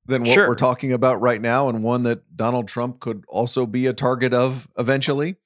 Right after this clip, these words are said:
Speaker 2: Also, the New York State investigation into the Trump Organization. I saw, like, I forgot who it was, but some-, somebody who, a very smart person was sort of conflating Trump pleading the fifth with the, with the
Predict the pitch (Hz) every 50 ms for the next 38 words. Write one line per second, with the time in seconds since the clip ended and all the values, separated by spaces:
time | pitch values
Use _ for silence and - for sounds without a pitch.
0 | _ - - 135 151 - 202 185 151 135 143 147 147 135 - - - - 156 214
1 | 269 233 156 127 123 113 - - 117 120 120 120 117 - 139 131 127 123 123 120
2 | 123 113 - 175 226 233 - 240 160 113 107 101 92 - 110 101 92 - 120 120
3 | 147 165 - 233 190 143 127 107 - - - - 80 82 113 - - 185 190 180
4 | 156 143 120 139 180 156 127 110 - 175 180 147 - - - - 175 185 160 127
5 | 110 - - _ - - - 117 - - 123 139 135 - 113 117 117 - _ _
6 | _ - 95 - _ - - - 127 110 139 147 151 156 151 139 127 - - -
7 | _ _ - 113 - - - 139 131 127 135 - - - - 156 175 170 - -
8 | 107 107 113 113 113 113 107 - - - 127 113 101 - - 117 101 - - -
9 | 127 135 143 131 127 117 107 - - 131 113 - - - 147 135 131 123 113 -
10 | - - 160 139 - - - 123 - - 120 107 101 104 78 - - 135 127 -
11 | 120 110 101 98